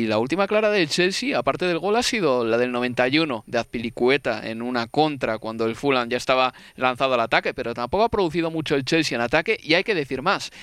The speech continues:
el gol de Mason Mount, José, no sé si estarás conmigo, llega después de un palmeo bastante dudoso de Alfonso Areola, porque que el portero no puede palmear la pelota, como lo ha hecho además un par de veces en este partido, al centro, al punto de penalti. Si acaso la palmeas fuera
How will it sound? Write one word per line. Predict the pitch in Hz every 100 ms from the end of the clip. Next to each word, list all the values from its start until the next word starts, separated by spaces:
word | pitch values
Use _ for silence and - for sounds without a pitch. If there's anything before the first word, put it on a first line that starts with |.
| -
el | - 123
gol | 147 202
de | 240
Mason | 240 214 190
Mount, | 180 190 185
José, | - 190 175 170
no |
sé | 151 147
si |
estarás | - 160 156
conmigo, | - 156 175 165 - - -
llega | - 170 196
después | 175 175 185
de | 214 196 151 139 123 - -
un | - 151 185 196 190 160
palmeo | 170 151 143 156 170 196 226
bastante | - 127 - 151 156 208
dudoso | 196 151 156 - 196
de | 139 117 110
Alfonso | 123 123 147 156 180
Areola, | 160 143 147 180 214
porque | - 120 120
que | 110 110 -
el | 113 123
portero | 120 117 160 185
no | 196
puede | 208 190
palmear | - 143 131 143 156
la | 139
pelota, | 127 135 147
como | 127 120
lo | 135
ha | 160
hecho | 165
además | 147 147 147
un |
par | 135 135
de |
veces | 135 131 131
en |
este | 131 135
partido, | 127 123 147 131 - - - - -
al | 139
centro, | 135 180 220 175
al |
punto | 156 156 143
de |
penalti. | 123 135 196 - 127
Si | 127
acaso | - -
la | 202
palmeas | 175 131 160 180
fuera | - 151 202